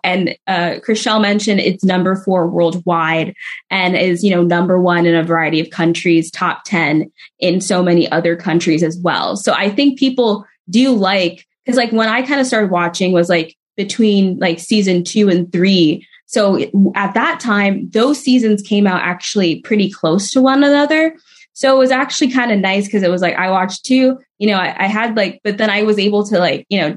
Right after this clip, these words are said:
jump into three and I got through it quickly. So I think with the type of show it is and the format it is, I think it does appeal to a lot of different people because you could watch it for a variety of different reasons. You could watch it for the drama.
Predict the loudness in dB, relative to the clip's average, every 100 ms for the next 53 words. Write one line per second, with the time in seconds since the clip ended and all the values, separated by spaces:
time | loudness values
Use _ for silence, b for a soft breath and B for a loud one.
0 | -2 0 2 2 2 0 0 0 0 0
1 | 0 -2 -4 -4 -6 -2 -2 0 2 0
2 | 0 B B _ 0 0 -2 -8 -6 -2
3 | -2 0 0 0 0 -4 -2 -2 0 0
4 | 2 2 2 2 2 0 2 0 2 0
5 | 0 0 -2 -6 _ _ -4 -4 0 -2
6 | -2 -2 -2 0 0 -2 0 -2 -2 0
7 | 0 0 -2 -2 -4 0 -2 2 2 2
8 | 2 2 2 2 2 2 0 -2 -2 0
9 | 0 0 0 -4 -4 -2 0 0 0 0
10 | 0 -4 -6 -4 -2 0 0 0 -2